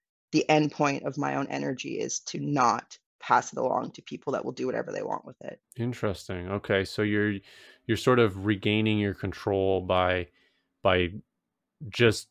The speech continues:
Speaker 2: being conscious of where your money goes. And,
Speaker 1: Mm-hmm.
Speaker 2: and so that, that's part of the reason that, that this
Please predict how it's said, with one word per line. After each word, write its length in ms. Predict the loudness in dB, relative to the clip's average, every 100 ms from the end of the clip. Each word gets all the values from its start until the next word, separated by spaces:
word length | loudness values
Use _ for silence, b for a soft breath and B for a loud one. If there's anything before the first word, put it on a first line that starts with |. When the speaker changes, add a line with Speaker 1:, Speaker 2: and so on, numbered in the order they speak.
| 0
Speaker 2:
being 240 | 2 2
conscious 440 | 2 2 2 0 -2
of 120 | 0
where 200 | 2 4
your 140 | 2
money 300 | 0 -2 -4
goes. 800 | -2 2 2 0 -4 -10 -14 0
And, 160 | 2 6
Speaker 1:
Mm-hmm. 320 | 4 2 -2
Speaker 2:
and 120 | -4
so 120 | -4
that, 300 | 2 4 2 -2
that's 260 | 2 2 2
part 280 | 2 2 4
of 80 | 0
the 80 |
reason 380 | -2 -4 -4 -4
that, 260 | -2 -4 -6 _ _ _ _ _
that 440 | -4 2 2 2 0
this 400 | -2 -2 -12